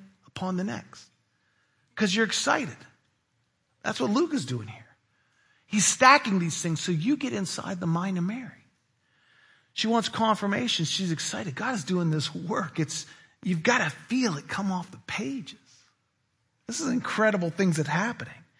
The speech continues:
And only Elizabeth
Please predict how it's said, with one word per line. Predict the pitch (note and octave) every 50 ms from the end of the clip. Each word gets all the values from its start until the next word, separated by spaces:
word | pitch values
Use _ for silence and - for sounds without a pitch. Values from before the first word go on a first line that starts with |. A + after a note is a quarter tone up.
| _ _ _ _ _ _ _ _ _ - - - _ _ _ _ _ _ -
And | E3 E3 - - - -
only | A#3 C4+ D4+ D#4+ D#4 D4 C#4 C4 A3 G#3
Elizabeth | F3+ F3 E3 E3+ F#3+ F#3+ G3 A3 C#4 D4+ G#3+ C#3+ B2 A2 - - - -